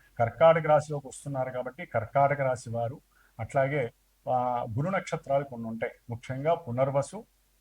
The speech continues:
అట్లాగే <laughs> విశాఖ నక్షత్రము, పూర్వభద్ర నక్షత్రము, ఈ రాశుల వారు, అట్లాగే,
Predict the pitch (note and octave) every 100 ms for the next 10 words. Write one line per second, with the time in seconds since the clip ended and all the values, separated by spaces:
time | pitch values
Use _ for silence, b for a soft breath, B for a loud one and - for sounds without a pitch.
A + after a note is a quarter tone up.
0 | _ G#2+ C#3+ C3+ D3+ B2+ - - - D3
1 | A2 C#3+ D3 D3+ D3 C#3+ - - D3 E3+
2 | A3 _ _ _ _ _ _ _ _ C#3+
3 | D#3 D3 C3 A#2 A#2 D3 D3 - A2+ -
4 | - G#2+ G#2+ _ _ B2 C#3 D3 C#3+ C#3+
5 | C#3+ C#3 C3+ D3+ _ _ _ _ _ _
6 | _ - - D#3 E3+ C#3+ C#3